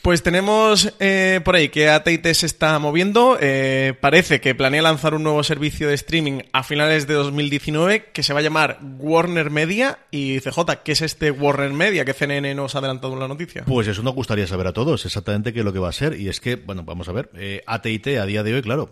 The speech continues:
Speaker 2: piensas en A T and T, primero, ¿esto qué es? ¿Esto es una tat como lo de la Guerra de las Galaxias o qué leches es esto?
Speaker 1: <laughs> Sí, el nombre es muy de... De hecho había uno que se llamaba como ese tipo A T and T,
Speaker 2: Es que
Speaker 1: ¿no?
Speaker 2: sí, es América Telecom and, and Tele-, no me acuerdo la segunda T lo que era, pero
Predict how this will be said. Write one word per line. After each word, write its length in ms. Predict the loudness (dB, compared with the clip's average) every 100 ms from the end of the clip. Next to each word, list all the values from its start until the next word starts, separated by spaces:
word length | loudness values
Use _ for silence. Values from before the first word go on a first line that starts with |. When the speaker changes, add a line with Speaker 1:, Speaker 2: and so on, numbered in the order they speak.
| -12 -10
Speaker 2:
piensas 260 | -8 -6 -6
en 80 | -4
A 120 | -4
T 80 | -4
and 80 |
T, 160 | -4 -6
primero, 300 | -4 -4 -4
¿esto 180 | -4 -6
qué 120 | -8
es? 120 | -8
¿Esto 200 | -10 -8
es 60 | -6
una 200 | -6 -4
tat 240 | -4 -4 -6
como 240 | -6 -4
lo 120 | -4
de 320 | -2 -2 -2
la 100 | -2
Guerra 200 | -4 -4
de 40 | -6
las 100 | -6
Galaxias 440 | -8 -6 -6 -4
o 140 | -6 0
qué 160 | 2
leches 240 | 2 2 2
es 60 | 0
esto? 160 | -2 -4
Speaker 1:
<laughs> 80 | -4
Sí, 140 | 4
el 100 | 4
nombre 220 | 6 6 4
es 80 |
muy 160 | 4 4
de... 340 | 6 6 4
De 100 | 2
hecho 160 | 0 0
había 140 | -2
uno 160 | -2 -2
que 80 | -2
se 80 | -2
llamaba 220 | -2 -4
como 140 | -4
ese 120 | -6
tipo 180 | -6 -6
A 60 | -4
T 80 | -4
and 80 |
T, 80 | -4
Speaker 2:
Es 60 | -2
que 60 |
Speaker 1:
¿no? 60 | -2
Speaker 2:
sí, 140 | 0
es 180 | 2 2
América 380 | 0 0 0 0
Telecom 480 | 0 -2 -4 -4 -2
and, 180 | -2 -2
and 420 | -4 -4 -6 -8
Tele-, 240 | -10 -10 -8
no 140 | -6
me 120 | -4
acuerdo 240 | -4 -4 -4
la 60 |
segunda 240 | -6 -8 -6
T 100 | -6
lo 120 | -6
que 80 | -8
era, 160 | -10
pero 300 | -10 -8 -8